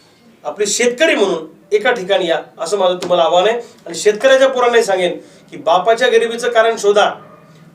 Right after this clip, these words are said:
बापाच्या घामाचं दाम मिळवण्यासाठी आणि मायचं पुसणारं कुंकू वाचवण्यासाठी या शेतकऱ्याच्या स्वातंत्र्याच्या लढाईमध्ये भगतसिंग, सुखदेव, राजगुरू, नाना पाटलांचा अवतार घेऊन सहभागी व्हा, अशी माझी त्यांना विनंती आहे.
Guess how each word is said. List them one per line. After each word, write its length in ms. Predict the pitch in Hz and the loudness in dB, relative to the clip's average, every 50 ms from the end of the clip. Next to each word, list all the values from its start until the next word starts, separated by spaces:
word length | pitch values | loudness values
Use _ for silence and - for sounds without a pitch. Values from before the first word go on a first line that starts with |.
| _ - - | _ -20 -6
बापाच्या 600 | - 160 180 190 190 226 226 226 226 233 240 240 | -2 0 0 0 2 2 2 2 2 2 0 0
घामाचं 500 | 240 165 180 196 214 214 214 233 214 - - | 0 -2 0 0 0 0 0 -2 -4 -2 0
दाम 220 | - 233 269 277 247 | 2 2 2 4 2
मिळवण्यासाठी 760 | 233 226 214 208 202 180 - 175 165 - 170 165 151 156 - - _ _ - | 2 2 4 2 2 0 0 -4 -8 -8 -10 -10 -12 -14 -16 -20 _ _ -8
आणि 160 | 160 175 185 | -6 -4 -4
मायचं 420 | 180 165 170 185 - - 220 208 | -2 -2 -2 -2 -2 -2 -2 -2
पुसणारं 680 | 208 214 - - - - 180 175 - 196 196 196 202 190 | -2 -4 -8 -16 -20 -18 -18 -16 -6 -2 -2 -2 0 -2
कुंकू 300 | - 190 180 175 - 185 | -6 -8 -10 -10 -6 -4
वाचवण्यासाठी 760 | 165 156 - - 190 190 185 175 165 165 - 208 233 247 - - - - - - - 151 | -4 -4 -4 -4 -4 -4 -4 -4 -4 -6 -8 -8 -8 -10 -12 -16 -20 -20 -20 -18 -4 0
या 140 | 196 220 220 - | 0 0 0 -2
शेतकऱ्याच्या 520 | - 180 - - - 175 175 165 - - | -6 -12 -10 -8 -6 -6 -4 -4 -6 -6
स्वातंत्र्याच्या 600 | - - 156 151 - 180 175 170 165 165 - 202 196 | -8 -6 -6 -6 -6 -6 -4 -4 -4 -2 -2 -2 -2
लढाईमध्ये 540 | 180 160 160 165 165 165 170 202 233 240 - - - - _ _ 135 | -2 -2 -2 -4 -4 -2 -2 -2 -2 -2 -6 -10 -18 -20 _ _ -14
भगतसिंग, 520 | 143 143 214 208 - - 233 240 247 240 | -4 -2 -2 -2 -2 -4 -8 -8 -10 -10
सुखदेव, 540 | - - - 180 175 165 190 214 208 180 - | -14 -14 -14 -12 -6 -2 0 0 0 0 0
राजगुरू, 340 | 170 175 170 170 190 202 214 | 0 0 0 -2 -4 -4 -2
नाना 240 | 196 165 180 220 | 0 2 2 2
पाटलांचा 440 | 220 214 196 190 202 196 196 196 196 | 2 2 0 0 0 -2 0 0 -2
अवतार 260 | 180 170 175 180 170 | -4 -2 -4 -4 -6
घेऊन 140 | 170 170 165 | -6 -8 -10
सहभागी 360 | 156 160 156 151 151 151 151 | -10 -8 -6 -4 -4 -4 -2
व्हा, 120 | 151 143 - - - - _ - | -4 -6 -6 -8 -12 -20 _ -16
अशी 180 | 151 - 185 | -14 -10 -6
माझी 180 | 175 160 156 156 | -6 -6 -6 -6
त्यांना 220 | 156 151 147 147 | -8 -8 -8 -8
विनंती 340 | 139 135 127 123 120 117 - | -10 -10 -12 -14 -16 -18 -20
आहे. 100 | - - | -20 -20